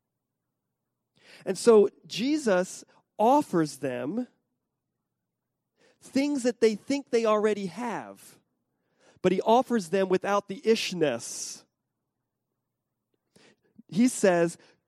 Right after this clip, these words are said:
"Buy gold from me, refined in spiritual fire." You think you have gold, but you have a kind of gold that is not going to last.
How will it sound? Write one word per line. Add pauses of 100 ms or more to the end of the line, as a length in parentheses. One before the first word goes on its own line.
(160)
"Buy
gold
from
me, (1120)
refined
in
spiritual
fire." (480)
You
think
you
have
gold, (200)
but
you
have (200)
a
kind
of
gold
that
is
not
going
to
last.